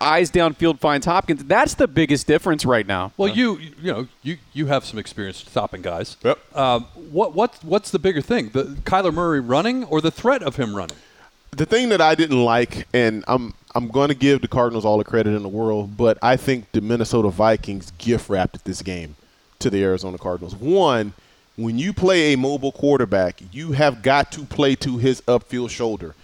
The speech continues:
Speaker 3: You know that Kyler Murray is going to reverse out and run outside and try to get to the sidelines. If you are a pass rusher, you cannot run straight at Kyler Murray because, one,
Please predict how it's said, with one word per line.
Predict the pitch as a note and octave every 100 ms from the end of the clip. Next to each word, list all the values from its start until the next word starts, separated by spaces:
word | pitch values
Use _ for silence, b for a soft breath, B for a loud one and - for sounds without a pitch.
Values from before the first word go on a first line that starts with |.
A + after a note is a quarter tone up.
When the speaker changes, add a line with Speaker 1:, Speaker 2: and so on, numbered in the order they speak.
| b b b
Speaker 3:
You | A#2+ F3
know | F3 E3+ F#3
that | F3 D3+
Kyler | D#3+ D3 C#3+
Murray | C#3 C#3 C3 A#2+
is | B2 A#2+
going | G#2+ B2+ B2+
to | - A#2+
reverse | A#2+ F#2+ B2 C#3 - -
out | C3+ A#2+ A2+ b b -
and | A#2+ A2+ G#2+
run | B2+ C#3+ C3+ -
outside | C3 C3 - C#3+ C#3 A2 G#2
and | A2+
try | - A#2+
to | A#2
get | A#2+ -
to | C3+
the | B2
sidelines. | B2+ E3 C#3+ E2+ D2 - b b b
If | - A#2+
you | C3+ F#3+
are | F3+ D#3
a | C3
pass | - C#3 D3+ C#3+
rusher, | A2 G2+ G#2+
you | G2+ C3 E3
cannot | - F3+ F#3 F3 C3+ A#2+ - b
run | - A2+ C#3+ C#3
straight | - C#3+ D#3+ D3+
at | D3
Kyler | - C#3 C3+
Murray | C3 C3+ A2
because, | G#2 A2+ C3 A2
one, | D#3+ G#3 B2+